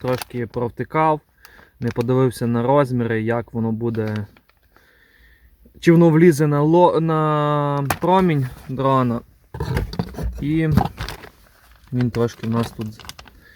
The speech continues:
де завеликий, але я щось придумаю, можливо, знизу закріплю. Але цікаво просто, чи дасть результат, е, чи дасть результат окремий, окремі регулі. Е, до речі, треба буде передивитись на відео,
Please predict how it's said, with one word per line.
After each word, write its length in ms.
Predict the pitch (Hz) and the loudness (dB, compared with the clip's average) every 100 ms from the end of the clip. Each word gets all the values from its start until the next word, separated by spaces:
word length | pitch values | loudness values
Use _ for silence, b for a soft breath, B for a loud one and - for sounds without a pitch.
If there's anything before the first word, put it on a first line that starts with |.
| b b b b | b b b b
де 240 | - 117 | -2 0
завеликий, 800 | 107 117 120 127 151 147 - 113 - | 0 2 4 6 4 2 -4 -8 -8
але 220 | - 131 135 | -6 -2 2
я 140 | 151 | 0
щось 240 | - 135 | 0 -8
придумаю, 520 | - 143 135 175 147 113 | -4 -2 4 4 4 2
можливо, 400 | 110 131 127 117 | 0 2 2 2
знизу 380 | 120 151 131 | 2 2 2
закріплю. 640 | 117 120 - 123 - 110 113 | -2 -4 -2 -4 -4 -6 -6
Але 340 | 131 143 151 | -2 0 0
цікаво 560 | 123 - - 170 147 127 | -2 -8 0 4 4 2
просто, 380 | - 127 - 120 - B B - - | -2 -6 -6 -12 -12 B B -12 -12
чи 320 | - 131 123 | -6 -2 -2
дасть 380 | 117 131 120 - | 0 0 0 -4
результат, 760 | 123 120 120 135 120 120 - - - - - - B B B B B B B _ _ - | -6 -6 -4 -2 -2 -2 -8 -12 -6 2 4 4 B B B B B B B _ _ -10
е, 460 | 123 123 123 123 117 | -6 -4 -2 -2 -2
чи 100 | 139 | 0
дасть 200 | 143 151 | 0 0
результат 600 | 135 139 151 139 120 113 b b b b b b - | -2 -2 2 2 2 -6 b b b b b b -6
окремий, 640 | 139 135 147 143 135 131 127 | -4 -2 0 2 2 -2 -2
окремі 460 | 139 151 147 139 | -4 0 0 0
регулі. 520 | 131 151 156 135 117 117 - - - | 0 2 2 2 0 -4 -14 -16 -8
Е, 220 | 120 120 | -6 -4
до 100 | 127 | -2
речі, 180 | 147 - | -2 -2
треба 160 | 139 | 0
буде 140 | 143 143 | 0 0
передивитись 580 | 139 135 143 135 - | -4 0 0 0 -4
на 120 | 135 131 | -6 0
відео, 440 | 143 131 127 120 | 0 2 2 0